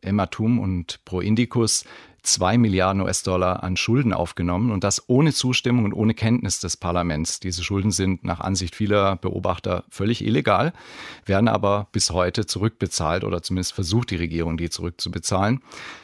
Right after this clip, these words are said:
Der jetzige Präsident war damals Verteidigungsminister. Es gibt viele, die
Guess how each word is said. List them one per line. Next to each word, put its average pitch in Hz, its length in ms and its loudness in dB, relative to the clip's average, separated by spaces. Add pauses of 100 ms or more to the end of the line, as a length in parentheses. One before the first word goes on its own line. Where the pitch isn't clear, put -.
(200)
Der 95 360 4
jetzige 107 460 2
Präsident 117 640 0
war 95 160 0
damals 92 420 2
Verteidigungsminister. 120 1120 0
Es 107 120 -4
gibt - 140 -10
viele, 104 300 0
die 98 360 -4